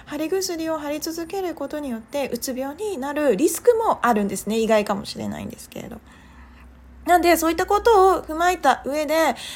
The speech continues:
まあ、できれば貼り薬は貼らないで。で、えっと、なるべく元気で、そして疲れにくくて、いつでも歩いていられるような体になりたいなと思って。で、まあ、そっからいろいろと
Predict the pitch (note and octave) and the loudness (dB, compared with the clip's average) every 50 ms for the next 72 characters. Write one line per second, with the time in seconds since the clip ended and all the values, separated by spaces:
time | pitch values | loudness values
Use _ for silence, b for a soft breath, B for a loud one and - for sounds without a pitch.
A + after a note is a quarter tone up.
0 | B B D#4+ E4+ D4+ A#3 - - - B B B B B - D4 D#4 - - C#5+ | B B 2 2 2 2 -2 -6 -16 B B B B B -4 -4 -2 -2 -2 2
1 | D5 D5 C#5 C5 A#4+ F#4+ D#4 C4 D4+ D4 D4 C#4+ C4 C#4+ C#4+ - C#4 B3+ A#3+ A3+ | 2 2 4 6 6 6 6 6 2 2 2 2 2 0 0 2 2 2 2 2
2 | G#3+ G#3+ A3 A3+ A3+ G#3+ G#3+ G#3+ G#3+ G#3+ G#3 G3+ G3+ G#3 - - - - B B | 2 0 0 0 -2 -2 -2 -2 -2 -2 -4 -4 -4 -4 -6 -8 -10 -20 B B
3 | B B B B B B B B B B - _ - - _ - E4+ F#4+ G#4 G4 | B B B B B B B B B B -20 _ -20 -20 _ -8 -4 0 0 0
4 | D#4 - - C#4 C4+ C4 C4+ C4 B3+ B3+ B3+ B3+ B3+ B3 A3+ - - - - - | 0 -2 -4 -6 -4 -2 0 0 0 2 0 0 0 0 -2 -4 -8 -10 -6 -4
5 | A#3 C4 C4 C4+ C#4+ B3+ C#4+ C#4+ C#4+ - F4 E4+ D#4 C4 G3 - - - - _ | -2 -2 0 0 2 2 2 0 0 0 0 0 2 0 0 -2 -6 -14 -20 _
6 | _ _ _ _ - - _ _ - - - - - _ _ _ - - _ - | _ _ _ _ -20 -20 _ _ -20 -20 -20 -20 -20 _ _ _ -20 -20 _ -4
7 | C4+ C#4+ C4+ C4 A#3 - D#4 G#3 G#3 G3+ F#3+ - - - - - - C4+ B3 - | -2 0 0 -2 -2 -4 -4 -4 -2 -2 -4 -4 -8 -12 -18 -14 -12 -12 -8 -4
8 | D4 C#4+ C#4+ - - - D4 C#4+ C#4+ C#4+ C#4+ C#4+ C#4 C#4+ C#4+ C#4+ - A3+ A3 - | -4 -4 -4 -4 -4 -2 -2 0 0 0 0 -2 -2 -4 -4 -4 -4 -8 -8 -8
9 | B3 C4 C4+ C4+ C4 A#3 - - - B3+ - C4+ A#3+ A#3+ G#3+ G#3 G#3 G3+ G#3+ A#3+ | -10 -8 -6 -4 -4 -6 -6 -8 -10 -8 -6 -6 -4 -4 -4 -4 -6 -4 -4 -4
10 | C4+ C4 B3 - G#3 G#3 G#3+ A3 A3+ A3+ A3 A#3 B3 B3 A#3 A3+ A#3 G#3+ G3+ - | -4 -4 -4 -4 -6 -4 -4 -4 -4 -4 -4 -6 -6 -6 -6 -6 -6 -6 -8 -6
11 | A3+ A3+ A#3 A#3+ A#3+ A#3 A#3 A3+ G#3+ - G#3+ A#3 A#3+ B3+ A3 C#4+ C#4 A#3+ A3+ C#4 | -6 -6 -4 -4 -4 -2 -4 -4 -6 -6 -6 -4 -4 -4 -4 -6 -6 -4 -4 -4
12 | D#4+ D#4+ - A#3 F#3+ - - G3+ G#3 G#3+ G#3 - - - G#3+ - - B B B | -4 -2 -2 -4 -4 -2 -4 -4 -4 -4 -6 -10 -12 -12 -12 -12 -12 B B B
13 | B B B B B B B B B B B B B B B - G#4+ G#4+ G4+ E4+ | B B B B B B B B B B B B B B B -4 -2 -2 0 2
14 | F#4+ F#4 E4+ E4+ E4+ E4 E4 - D#4+ D#4+ F#4 F4+ D#4+ B3 - B3 B3+ B3 B3 B3 | 2 2 2 2 -2 -2 -2 -2 0 2 4 4 2 2 0 -2 -2 -2 -2 -2
15 | A#3+ A#3+ A#3 - D4 D4+ D4 C4+ - - | -2 -4 -4 -6 -6 -4 -2 -4 -4 -6